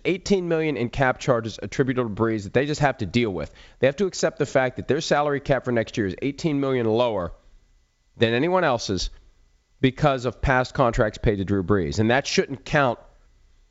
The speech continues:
at all when the time comes to put together a contract for Drew Brees. Shouldn't matter at all. They should never bring it up. "Well, you know, Drew, we have to carry eighteen million dollars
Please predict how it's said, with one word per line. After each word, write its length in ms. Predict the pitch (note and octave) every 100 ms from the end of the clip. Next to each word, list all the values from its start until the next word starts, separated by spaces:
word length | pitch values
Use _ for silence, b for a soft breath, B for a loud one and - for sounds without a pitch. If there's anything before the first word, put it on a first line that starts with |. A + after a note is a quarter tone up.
| _ _
at 140 | C3 C3
all 340 | D#3 F#2+ - _ - _ _ _ _ _ _
when 140 | A#2 A2+
the 80 |
time 260 | G#2+ C3 A#2
comes 300 | - A#2 G#2+
to 60 | G#2+
put 160 | A2
together 280 | G2 G2+ F#2+
a 60 | F2+
contract 480 | A2 F#2+ G2+ E2+ -
for 60 |
Drew 180 | D#2+ D#2+
Brees. 380 | C#2 D#2 - - -
Shouldn't 300 | - F#3+ D#3
matter 340 | D3 C#3 D#3 D3+
at 120 | D3
all. 400 | A#2 D2 - - - _ _ _ _ _ _ -
They 140 | - C#3+
should 180 | - B2
never 240 | C#3 D3
bring 160 | A#2+ D3
it 60 |
up. 100 | A2+
"Well, 120 | A#2
you 100 | G#2+
know, 120 | G2+ G2
Drew, 220 | F#2 F#2
we 120 | F2+
have 140 | F#2
to 80 | -
carry 300 | - G2 F2+
eighteen 320 | F#2+ - E2+
million 260 | F2 E2 D2
dollars 400 | F2+ G#2+ C#2+ A#1+